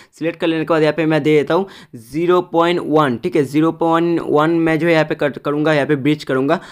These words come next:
तो सेंड पे मैं क्लिक करूँगा। सेंड पे क्लिक करूँगा, एक ट्रांजैक्शन यहाँ पे रिक्वेस्ट जाएगा। ट्रांजैक्शन रिक्वेस्ट को आपको करना होगा कन्फर्म। कन्फर्म कर देने के बाद आपको फिर से जाना होगा यही वाला पेज पे। यहाँ पे डेस्टिनेशन है, यहाँ पे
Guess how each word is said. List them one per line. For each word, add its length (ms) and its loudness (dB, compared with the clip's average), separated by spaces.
तो 80 -8
सेंड 420 -2
पे 100 -2
मैं 140 0
क्लिक 260 -4
करूँगा। 320 2
सेंड 320 -2
पे 80 -2
क्लिक 220 -8
करूँगा, 280 -2
एक 200 -2
ट्रांजैक्शन 480 -2
यहाँ 120 -2
पे 100 -2
रिक्वेस्ट 320 -2
जाएगा। 360 0
ट्रांजैक्शन 480 -2
रिक्वेस्ट 300 0
को 80 0
आपको 200 -2
करना 240 -2
होगा 160 0
कन्फर्म। 500 -2
कन्फर्म 360 -2
कर 120 -2
देने 180 -2
के 60 -6
बाद 140 0
आपको 300 -2
फिर 200 -10
से 160 -4
जाना 180 0
होगा 140 0
यही 140 2
वाला 200 2
पेज 240 -2
पे। 100 -6
यहाँ 100 -2
पे 100 -2
डेस्टिनेशन 680 -2
है, 60 0
यहाँ 220 0
पे 120 -4